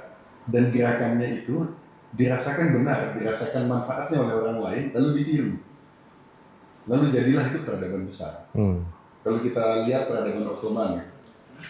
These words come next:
Speaker 1: mulainya dari sebuah suku kecil yang mungkin penduduknya
Speaker 2: Betul.
Speaker 1: tidak lebih dari tiga puluh orang, namanya suku Iyi gitu.
Speaker 2: Iyi.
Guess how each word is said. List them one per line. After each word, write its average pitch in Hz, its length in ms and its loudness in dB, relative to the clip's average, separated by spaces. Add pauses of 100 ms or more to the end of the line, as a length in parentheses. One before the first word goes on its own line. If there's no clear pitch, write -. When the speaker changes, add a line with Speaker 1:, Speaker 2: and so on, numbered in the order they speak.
(260)
Speaker 1:
mulainya 123 400 2
dari 123 240 0
sebuah 117 320 -2 (160)
suku - 400 -4
kecil 185 220 0 (640)
yang 113 160 2
mungkin 147 240 2
penduduknya 117 420 8
Speaker 2:
Betul. 151 100 -2
Speaker 1:
tidak - 220 -4
lebih 147 220 -2
dari 110 240 -2
tiga 107 240 -2
puluh 113 200 0 (140)
orang, 165 400 0
namanya 104 320 0
suku 120 240 0
Iyi 123 320 4 (140)
gitu. 113 100 0
Speaker 2:
Iyi. 120 200 12